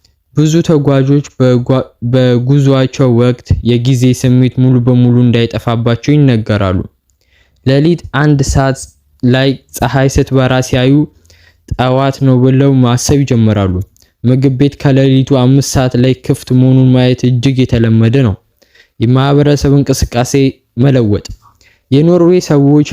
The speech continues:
በዚህ ወቅት የእረፍት ጊዜያቸውና እንቅስቃሴዎችን ያራዝማሉ።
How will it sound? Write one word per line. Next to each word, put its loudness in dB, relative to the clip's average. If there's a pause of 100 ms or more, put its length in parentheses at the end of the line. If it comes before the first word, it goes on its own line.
በዚህ 0
ወቅት 0
የእረፍት 0
ጊዜያቸውና 0 (280)
እንቅስቃሴዎችን -2
ያራዝማሉ። 0